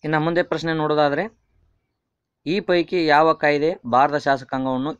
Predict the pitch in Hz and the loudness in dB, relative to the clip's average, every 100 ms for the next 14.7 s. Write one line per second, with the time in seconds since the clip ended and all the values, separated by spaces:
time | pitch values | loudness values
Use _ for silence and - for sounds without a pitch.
0 | - 120 135 156 160 143 131 131 135 131 | -6 -2 0 0 0 0 -2 -4 -6 -6
1 | 135 - 120 127 127 _ - 123 123 120 | -6 -6 -4 -4 -6 _ -10 -6 -4 -2
2 | 120 120 117 117 131 165 123 123 110 123 | -2 -2 -2 -4 -4 -4 -4 -2 -4 -4
3 | 147 170 127 160 160 151 160 156 147 143 | -4 -4 -4 -2 0 -2 -4 -6 -6 -4
4 | 143 143 127 131 127 123 123 139 120 113 | -4 -2 -2 -2 -2 -4 -6 -8 -6 -6
5 | 107 107 117 _ _ _ _ _ _ _ | -6 -8 -12 _ _ _ _ _ _ _
6 | - 123 139 156 156 - _ 139 139 127 | -4 2 4 4 2 0 _ -8 -6 0
7 | 131 131 139 131 127 131 202 _ _ _ | 2 2 0 -4 -2 -4 -6 _ _ _
8 | - 113 131 143 143 135 131 135 131 127 | -12 0 2 2 -2 -2 -4 -8 -6 -4
9 | 127 123 123 120 190 - _ _ _ 117 | -4 -4 -4 -4 -6 -8 _ _ _ -6
10 | 147 170 156 143 - 139 131 - 123 120 | -4 -2 0 -2 -2 -6 -8 -10 -10 -6
11 | 131 127 131 120 117 113 110 110 - - | -4 -4 -2 -2 0 -2 -4 -6 -6 -6
12 | 117 107 104 104 113 _ _ _ _ _ | -8 -6 -10 -12 -16 _ _ _ _ _
13 | _ _ _ _ _ _ _ _ 233 - | _ _ _ _ _ _ _ _ -20 -10
14 | 127 147 131 143 143 139 196 | -4 -2 -2 -4 -4 -4 -4